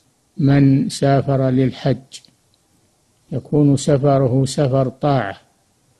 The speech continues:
سفر عبادة، ويحسن إلى رفقائه وإلى من يلتقي به من المسلمين،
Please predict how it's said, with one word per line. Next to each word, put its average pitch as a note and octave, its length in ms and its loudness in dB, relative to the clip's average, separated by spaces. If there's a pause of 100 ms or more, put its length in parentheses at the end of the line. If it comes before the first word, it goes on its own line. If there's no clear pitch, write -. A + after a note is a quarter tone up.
(560)
سفر C3+ 440 -2
عبادة، B2+ 580 0 (1600)
ويحسن C#3 1400 0
إلى C3+ 440 0
رفقائه C#3 1000 -2 (880)
وإلى C3 540 2
من C3 220 2
يلتقي C3+ 720 -2
به C3 460 0 (720)
من C#3+ 240 0
المسلمين، C3 920 0